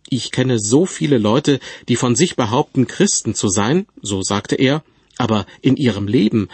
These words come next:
hat sich kaum etwas verändert.“ Ich musste dem Mann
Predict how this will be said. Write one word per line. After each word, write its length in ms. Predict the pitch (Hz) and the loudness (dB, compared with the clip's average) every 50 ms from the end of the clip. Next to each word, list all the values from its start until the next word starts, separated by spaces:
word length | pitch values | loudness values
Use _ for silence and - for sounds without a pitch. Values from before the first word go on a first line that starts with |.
| - - _ | -14 -16 _
hat 200 | - 110 - - | -4 -4 -2 -2
sich 240 | - 107 - - - | -4 -4 -6 -8 -4
kaum 280 | - 107 104 113 - - | -2 0 0 0 0 -2
etwas 340 | 117 117 - - 113 113 - | -4 -4 -4 -4 -6 -6 -4
verändert.“ 720 | - - 131 - - 113 107 104 - 64 - - - - _ _ _ _ _ _ _ _ _ _ _ _ _ - - - - - - - - - - _ _ _ _ | -2 -2 -4 -2 -2 -4 -4 -4 -6 -10 -12 -14 -18 -20 _ _ _ _ _ _ _ _ _ _ _ _ _ -20 -20 -20 -20 -20 -20 -20 -20 -20 -20 _ _ _ _
Ich 180 | 147 - - | -4 0 2
musste 240 | 185 208 - - 208 | 2 2 2 2 2
dem 140 | 180 170 147 | 2 4 4
Mann 300 | 117 101 110 156 170 | 4 4 4 4 2